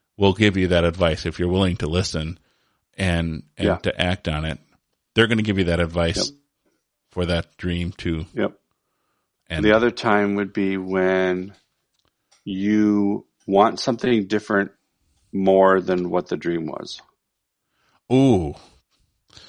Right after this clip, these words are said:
Speaker 1: that's a good point.
Speaker 2: So, like, I remember this in, um,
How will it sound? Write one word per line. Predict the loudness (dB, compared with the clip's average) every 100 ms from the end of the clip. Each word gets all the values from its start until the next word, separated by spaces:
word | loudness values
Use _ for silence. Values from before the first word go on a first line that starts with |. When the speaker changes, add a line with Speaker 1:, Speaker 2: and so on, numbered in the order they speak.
| -20 _
Speaker 1:
that's | -6 -4
a |
good | 0 -2
point. | -4 -10 -10 -14 -20 _ _ _ _ _ _ _ _ _ _ -14
Speaker 2:
So, | 2 4 4 2 2
like, | 4 4 2 -4 -12 -20 -20 _ _ _ _ _ _ _ _ _ _
I | 2
remember | 2 2 0 0
this | -2 -2 -4 -6
in, | -4 -2 -2 -2
um, | -4 -4 -4 -8 -12